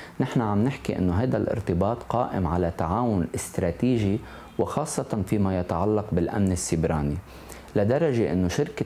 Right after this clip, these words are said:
كرول هي شركة ترعى أسبوع الأمن السيبراني في كيان العدو الإسرائيلي، ولديها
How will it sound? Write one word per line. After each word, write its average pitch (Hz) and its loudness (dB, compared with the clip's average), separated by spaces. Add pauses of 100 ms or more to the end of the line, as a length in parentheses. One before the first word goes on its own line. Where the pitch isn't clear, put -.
(160)
كرول 104 2 (380)
هي 107 2
شركة 104 0 (280)
ترعى 82 0 (340)
أسبوع 107 2 (100)
الأمن 92 0 (160)
السيبراني 85 0 (300)
في 87 2 (260)
كيان 87 2
العدو 80 2
الإسرائيلي، 92 0 (400)
ولديها 98 2